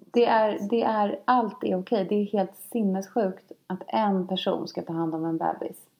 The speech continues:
Speaker 2: Mm.
Speaker 1: under ett år eller ett och ett halvt eller vad det är.
Speaker 2: Mm.
Speaker 1: Utan att få bryta ihop och känna sig liksom,
Speaker 2: Mm.
Speaker 1: ja,
Speaker 2: Ja,
Speaker 1: nu
Speaker 2: gud,
Speaker 1: börjar jag bara,
Speaker 2: ja.
Speaker 1: men jag vill bara så här skicka kärlek till alla
Speaker 2: Mm.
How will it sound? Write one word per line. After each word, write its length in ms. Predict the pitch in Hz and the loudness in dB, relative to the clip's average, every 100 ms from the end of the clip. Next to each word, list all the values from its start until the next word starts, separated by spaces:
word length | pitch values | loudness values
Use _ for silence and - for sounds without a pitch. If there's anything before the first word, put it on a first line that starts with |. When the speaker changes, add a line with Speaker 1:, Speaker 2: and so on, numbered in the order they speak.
| - | -8
Speaker 2:
Mm. 300 | 175 160 156 - - | -6 -6 -10 -14 -2
Speaker 1:
under 240 | 165 165 | 0 0
ett 240 | 160 - - | -4 -8 -4
år 280 | - - - | -4 -4 -8
eller 100 | - | -10
ett 140 | - - | -10 -12
och 60 | |
ett 60 | - | -12
halvt 340 | - - - | -10 -12 -16
eller 100 | - - | -10 -6
vad 80 | |
det 60 | 160 | -6
är. 40 | |
Speaker 2:
Mm. 200 | 151 151 - _ _ _ _ _ _ _ _ _ _ _ | -6 -12 -18 _ _ _ _ _ _ _ _ _ _ _
Speaker 1:
Utan 380 | 220 196 - 170 | 0 0 2 2
att 120 | 170 | 2
få 100 | - | -2
bryta 360 | 160 170 160 170 | 0 0 0 -4
ihop 380 | 165 180 160 - | -2 -2 -2 -8
och 80 | 165 | -6
känna 300 | 170 165 165 | -2 -2 -4
sig 380 | - 180 180 - _ _ _ _ _ _ _ _ _ _ _ _ _ _ _ _ | -6 -6 -6 -10 _ _ _ _ _ _ _ _ _ _ _ _ _ _ _ _
liksom, 380 | _ 180 180 165 | _ -12 -12 -8
Speaker 2:
Mm. 300 | 190 180 156 151 _ _ - | -6 -4 -6 -10 _ _ -10
Speaker 1:
ja, 120 | 180 | -6
Speaker 2:
Ja, 160 | - 143 | -6 -4
Speaker 1:
nu 60 | 185 | -2
Speaker 2:
gud, 120 | 175 | 2
Speaker 1:
börjar 140 | 180 | 2
jag 100 | 170 | 2
bara, 100 | 190 | 0
Speaker 2:
ja. 40 | 185 | 2
Speaker 1:
men 80 | 208 | 2
jag 100 | 196 | 2
vill 120 | 196 | 2
bara 160 | 196 190 | 2 2
så 120 | 185 | 0
här 60 | |
skicka 300 | 190 202 196 | 0 -2 -2
kärlek 400 | 190 208 196 196 | 0 2 2 0
till 80 | 196 | 0
alla 240 | 190 185 | 0 2
Speaker 2:
Mm. 120 | 180 | 0